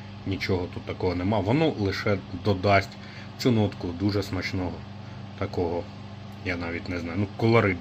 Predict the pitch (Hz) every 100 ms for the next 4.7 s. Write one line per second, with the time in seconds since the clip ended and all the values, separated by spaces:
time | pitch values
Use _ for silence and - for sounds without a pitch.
0 | 85 92 80 - - - - - - -
1 | 90 87 - - - - - - 90 80
2 | - - 98 104 98 85 82 - 90 -
3 | - - - 92 92 87 78 - - -
4 | - - - 80 80 76 -